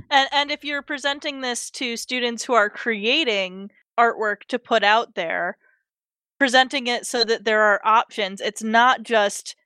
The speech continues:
put everything under copyright, lock it down, never put it on the internet 'cause people will,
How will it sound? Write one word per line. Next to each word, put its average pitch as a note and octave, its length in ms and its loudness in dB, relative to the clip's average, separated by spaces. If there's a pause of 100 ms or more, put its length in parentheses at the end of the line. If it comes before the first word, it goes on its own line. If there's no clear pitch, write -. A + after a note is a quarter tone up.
(260)
put B3+ 160 2
everything A#3 460 0
under G#3+ 220 -2
copyright, G3+ 720 0
lock G#3 320 4
it - 120 -8
down, G3+ 420 2
never G#3 240 2
put G#3+ 200 -2
it G3+ 100 0
on G#3 120 4
the G3+ 120 -4
internet G3+ 360 0
'cause G#3+ 140 -6
people G3 480 -2
will, F#3+ 420 4